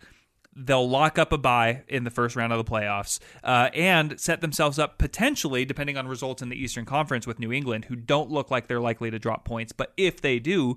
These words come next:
Sounders have a game in hand over New England right now, and if they win that game in hand, uh, will only be five points behind the Supporters' Shield, uh,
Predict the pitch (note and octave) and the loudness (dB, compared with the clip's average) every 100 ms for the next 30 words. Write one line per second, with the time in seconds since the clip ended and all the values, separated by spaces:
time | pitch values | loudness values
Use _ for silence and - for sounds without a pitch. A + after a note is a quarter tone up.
0 | - - - - A3+ D#4+ A#3+ G#3 F#3+ C3 | -6 -20 -10 0 2 2 0 0 0 0
1 | D3 D#3+ B2 A#2 C#3+ D3+ D#3+ E3 E3+ E3+ | 0 0 0 0 0 0 0 -2 -2 -4
2 | E3 E3 E3+ E3 E3 - D3 C#3 C3+ C#3+ | -2 -4 0 0 0 -2 -2 -2 0 0
3 | C3+ G3+ G3 D3+ A2+ B2+ B2 A#2+ A#2+ G#2+ | 2 2 4 2 2 -2 -4 -4 -2 -2
4 | G#2+ G#2+ - _ _ - C3 B2 - C#3 | -4 -8 -16 _ _ -2 2 2 2 0
5 | C#3 D#3+ E3+ D3 - C#3 D3 - D3+ C3 | 2 2 2 0 0 2 2 0 -2 -2
6 | - A#2+ A2+ A2+ - - G#2+ G2+ A#2 G#2+ | -2 -2 -2 -4 -6 -6 -6 -6 -6 -6
7 | G#2 - G#2 G2 | -8 -8 -6 -6